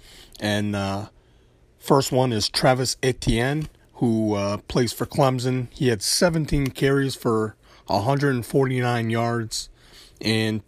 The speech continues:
two touchdowns, uh, against Clemson, uh, against Miami. Uh, that was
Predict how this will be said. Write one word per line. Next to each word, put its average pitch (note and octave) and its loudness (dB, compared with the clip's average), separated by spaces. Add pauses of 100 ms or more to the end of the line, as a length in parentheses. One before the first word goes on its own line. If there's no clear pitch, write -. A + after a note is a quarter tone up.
two D3+ 4
touchdowns, G#2+ -2
uh, G#2 -4
against G#2+ -2
Clemson, B2 -2
uh, A2+ 0
against A#2+ -2
Miami. A2+ 0 (400)
Uh, G2+ -4
that G#2+ 2
was G#2 -4